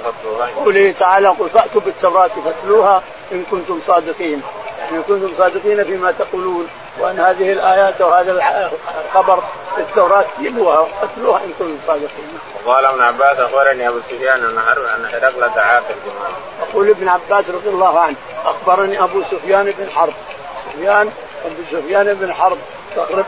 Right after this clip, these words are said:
Speaker 2: صخر بن حرب هذا اللي رئيس قريش، كان رئيس لقريش، كانوا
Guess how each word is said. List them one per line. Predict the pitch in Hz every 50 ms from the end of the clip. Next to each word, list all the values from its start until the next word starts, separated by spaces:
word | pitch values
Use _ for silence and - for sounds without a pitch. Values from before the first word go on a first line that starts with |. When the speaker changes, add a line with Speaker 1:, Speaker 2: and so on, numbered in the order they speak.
| - - -
Speaker 2:
صخر | 185 180 - 190 202 - 185
بن | 190 160
حرب | 156 180 180 180 156 170
هذا | 185 180 175 180
اللي | 175 175 180 180 - - - - - 190
رئيس | 185 - 202 190 - - -
قريش، | 208 208 208 190 147 - - - - - - -
كان | - - 180 180
رئيس | 180 180 180 196 208 202 -
لقريش، | 214 190 202 196 - 202 190 196 208 202 170 - -
كانوا | 180 180 180 180